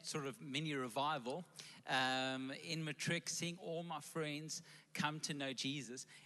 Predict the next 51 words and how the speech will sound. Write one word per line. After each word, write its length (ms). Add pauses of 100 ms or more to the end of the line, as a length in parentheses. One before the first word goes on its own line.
(120)
And, 380
you 80
know, 100
so 240
many 120
of 60
my 100
friends 360
had 200
this 240 (260)
ama-, 240
uh, 360
had 180
these 160
amazing 420
gifts 340
that 220
God 220
had 140
given 260
them. 140 (400)
Um, 220
I 160
knew 640 (120)
growing 340
up 160
with 80
them 200
that 140
they 80
had 300
specific 540
calls 380
in 60
their 120
life. 280
And 100
I 80
remember 380 (460)
going 260
to 140
events 640
and 120
conferences, 600
and 140 (260)
at 80
that 180
point, 240
Paul 320
was 180
our 160